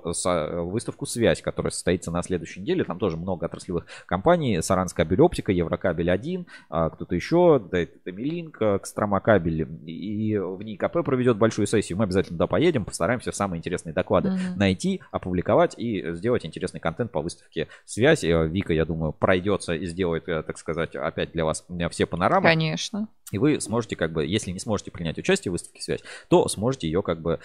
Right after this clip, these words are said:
Speaker 1: виртуально посетить вместе с нами на ruscable точка ру. Дальше, следующий, э, момент, вот как раз дайджест контрафакта и фальсификата.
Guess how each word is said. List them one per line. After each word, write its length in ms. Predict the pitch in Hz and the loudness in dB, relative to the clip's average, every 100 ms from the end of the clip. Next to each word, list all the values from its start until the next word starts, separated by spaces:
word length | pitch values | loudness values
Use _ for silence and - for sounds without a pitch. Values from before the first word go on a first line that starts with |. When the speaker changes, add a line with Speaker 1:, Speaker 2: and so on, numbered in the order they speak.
| - | -10
Speaker 1:
виртуально 560 | 101 - 92 87 120 113 | -4 -2 2 4 4 -2
посетить 440 | - 80 104 - | -10 -12 -12 -12
вместе 280 | 80 87 - | -8 -8 -8
с 80 | - | -4
нами 280 | 95 95 - | -2 -2 -4
на 240 | 78 82 | -4 -4
ruscable 460 | - 85 - 78 80 | -4 -8 -6 -4 -2
точка 320 | 82 - 92 | -4 -4 -6
ру. 120 | - _ - - - | -6 _ -18 -18 -2
Дальше, 300 | 123 107 - | 0 0 -4
следующий, 540 | - 135 95 - 82 | -2 0 0 -2 -4
э, 340 | 80 - 82 80 | -2 -2 -4 -4
момент, 360 | 85 104 117 | -6 -6 -6
вот 100 | 80 - | -8 -10
как 140 | 82 | -4
раз 140 | 76 | -4
дайджест 360 | 76 98 80 - | 2 0 0 -6
контрафакта 560 | 85 - 90 92 - 78 | -8 -2 -2 0 -4 -6
и 40 | |
фальсификата. 720 | - 78 - - 185 180 147 | -10 -14 -12 -6 -4 -4 -8